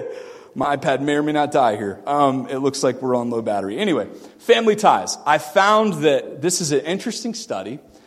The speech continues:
and I hope it grows your faith today. Last week we talked about the faith what? The faith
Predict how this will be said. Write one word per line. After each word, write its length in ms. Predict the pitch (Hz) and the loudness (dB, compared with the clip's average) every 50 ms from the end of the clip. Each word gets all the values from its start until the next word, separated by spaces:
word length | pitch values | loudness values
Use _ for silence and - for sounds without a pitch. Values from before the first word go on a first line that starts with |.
| _ _ - | _ _ -6
and 140 | 135 147 | -4 -2
I 60 | 156 156 | -2 -2
hope 280 | 156 175 202 196 190 | 2 2 2 2 2
it 160 | 175 131 151 | 0 -4 -6
grows 460 | 117 - 139 139 156 165 180 175 - - | -8 -4 2 4 6 6 6 4 2 -2
your 80 | 143 | -6
faith 420 | - - 139 110 95 87 - - - | -6 -6 -6 -8 -8 -10 -14 -16 -12
today. 280 | - 110 104 92 87 - _ _ _ _ _ | -12 -10 -10 -10 -12 -16 _ _ _ _ _
Last 320 | - 143 170 180 175 - | 0 2 2 2 2 0
week 160 | 190 196 - | -2 -2 -2
we 100 | - 180 | -4 -4
talked 260 | - - 175 165 170 175 | 0 2 0 0 2 2
about 220 | 156 156 151 - | 2 2 2 2
the 80 | - - | -2 -4
faith 340 | - - 160 170 160 - | -2 -2 0 0 -2 0
what? 480 | 147 156 - - - - - - - - - - - - - _ _ _ _ - - - - _ _ _ _ _ _ _ _ _ _ _ | 0 2 2 2 0 -6 -12 -18 -20 -20 -20 -20 -20 -20 -20 _ _ _ _ -20 -20 -20 -20 _ _ _ _ _ _ _ _ _ _ _
The 60 | - - | -20 -20
faith 920 | - - - 127 143 147 151 165 165 165 165 165 - - - - - - | -12 -8 -2 0 0 2 2 0 0 0 0 -2 -2 -6 -14 -16 -18 -20